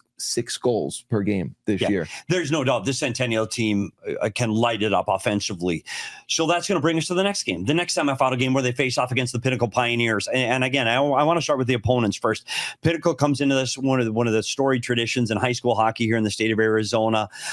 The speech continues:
Speaker 2: They came into this one, the underdog, and I tell you what, I thought they played a perfect first period. Uh, not only did they defend the speed of Centennial, which jumps,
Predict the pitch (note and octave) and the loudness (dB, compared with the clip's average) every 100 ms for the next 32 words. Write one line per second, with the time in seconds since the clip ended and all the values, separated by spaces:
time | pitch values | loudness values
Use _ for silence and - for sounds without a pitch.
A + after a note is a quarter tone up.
0 | - A#2+ B2 C#3 C3+ C3 B2+ - C3 A#2+ | -6 -4 0 0 2 0 -2 -2 -2 0
1 | A#2+ - C3 B2 A#2 A#2 A#2+ A#2+ A#2 A#2+ | 0 0 0 2 2 2 2 2 2 2
2 | A#2 A#2 D3 D3+ C3 A#2 G#2 C#3+ D#3+ C#3+ | 0 0 0 0 0 0 0 0 2 0
3 | B2 B2 B2 - A#2 A2+ G#2 A2 - - | 0 0 -2 0 0 0 -2 -4 0 0
4 | C#3 A#2+ - B2 A#2 - G#2 F#2 D#2+ - | 0 -2 -4 -4 -4 -2 -2 0 -4 -10
5 | - - - G2+ F#2 E2 E2 A2+ C#3+ C#3 | -12 -12 -2 0 2 2 2 2 2 2
6 | C#3+ C3+ A#2 G#2+ A2 G2+ - D3 C#3+ B2+ | 2 2 0 2 2 0 0 0 0 -2
7 | - C3 A#2+ B2+ B2 A2 G2 - A2 A2 | -4 0 0 2 2 0 0 0 0 0
8 | G#2+ A2 F#2+ F#2+ - - B2+ A#2+ - | 0 0 0 0 -2 -2 -2 -2 -6